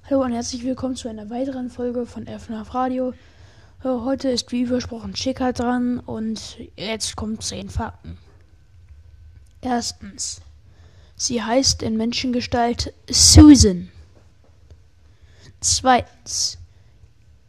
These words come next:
In der Chica-Gestalt ist sie ein gelbes Küken. Drittens.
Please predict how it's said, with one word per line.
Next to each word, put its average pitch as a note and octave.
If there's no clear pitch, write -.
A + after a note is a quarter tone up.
In A#3+
der A#3+
Chica-Gestalt C4
ist -
sie A3+
ein G3
gelbes A#3
Küken. -
Drittens. B3+